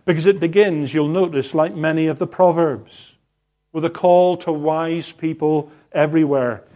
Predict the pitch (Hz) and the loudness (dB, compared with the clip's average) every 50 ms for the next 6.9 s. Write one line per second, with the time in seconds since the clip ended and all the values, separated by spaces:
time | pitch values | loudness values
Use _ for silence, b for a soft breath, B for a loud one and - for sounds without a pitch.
0 | _ _ - - - 208 208 202 202 175 185 185 175 120 - - - - - - | _ _ -12 -4 0 4 6 6 6 6 6 2 2 0 -4 -10 -14 -16 -18 -18
1 | - - _ _ _ _ _ _ _ _ _ _ _ 175 180 196 196 196 196 185 | -20 -20 _ _ _ _ _ _ _ _ _ _ _ 4 8 10 10 12 10 10
2 | 175 175 180 - - - 175 165 - 143 123 110 104 - - - - 135 160 214 | 8 6 2 -2 -4 -8 -8 -6 -6 -8 -8 -8 -10 -16 -20 -18 -12 -8 -4 -4
3 | 220 196 - - 202 185 156 127 110 90 - _ _ _ _ _ _ _ _ _ | -4 -4 -4 -6 -6 -6 -6 -6 -10 -14 -20 _ _ _ _ _ _ _ _ _
4 | 180 175 185 190 196 202 208 202 196 180 139 175 190 185 170 165 175 180 170 180 | 0 4 6 6 8 8 8 8 6 6 4 2 2 2 4 4 4 4 4 4
5 | 185 180 175 175 165 170 - 175 175 175 175 165 151 131 165 165 156 147 - 175 | 2 2 2 0 -2 0 0 2 4 6 6 4 4 2 2 0 0 0 2 2
6 | 165 175 180 185 190 180 165 147 147 170 170 170 170 160 143 127 110 | 4 6 6 6 6 4 2 0 0 0 0 0 -2 -2 -4 -6 -8